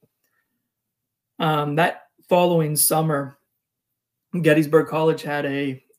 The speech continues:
uh, summer camp that they were hosting. So I reached out to the head coach there about just helping out, and went out, um, helped out during their youth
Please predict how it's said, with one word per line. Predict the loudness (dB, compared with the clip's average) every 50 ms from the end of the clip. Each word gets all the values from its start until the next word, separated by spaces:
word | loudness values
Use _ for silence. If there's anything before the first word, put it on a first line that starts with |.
| _ _ _ -12
uh, | -8 -8 -6 -6
summer | -4 -2 -2 -2 -4
camp | -4 -6 -8 -6 -8
that | -10 -8
they | -6 -4
were | -4 -4 -4
hosting. | -4 -6 -6 -6 -8 -10 -10 -10 -10 -8 -6
So | -6 -6 -4 -4 -4 -2 -2 -4 -6 -8 -10 -10 -6
I | -4 -4 -4
reached | -4 -2 -2 -4 -4 -4 -4 -4
out | -2 -2 -2 -2 -4 -8 -12
to | -10 -8 -6 -6 -6
the | -6 -6 -6 -6 -6 -4
head | -4 -4 -6 -6 -6
coach | -6 -6 -6 -6 -8 -6
there | -4 -2 -2 0 -2 -2
about | -2 -2 -4 -4 -4 -6 -8 -14 _ _ _ _ _ _ _ _ _ _ _ _ -14 -14
just | -12 -12 -14 -14 -14 -16 -10
helping | -8 -8 -8 -6 -8 -8
out, | -8 -8 -8 -8 -10 -12 _ _ _ _ _ _ _ _ _ _ _ _ _ _ _ _ _ _ _ -14 -10
and | -8 -6 -4 -4 -4 -4 -4 -4 -4 -6 -6 -8 -12 _ _ _ _ _ _ _
went | -8 -2 0 2 2 4
out, | 4 2 2 0 -2 -12 _ _ _ _ _ _ _ _ -18 _
um, | -12 -12 -10 -10 -10 -12 -12 -14 -14 -16 -18 _ _ _ _ _ _ _ _ _ _ _ _ _ _ _ _ _ _ _ _ -2 -2
helped | -2 0 2
out | 0 2 4
during | 4 4 4 4
their | 0 0 0 0
youth | -2 -2 0 -2 -2 -2 -4 -10 -18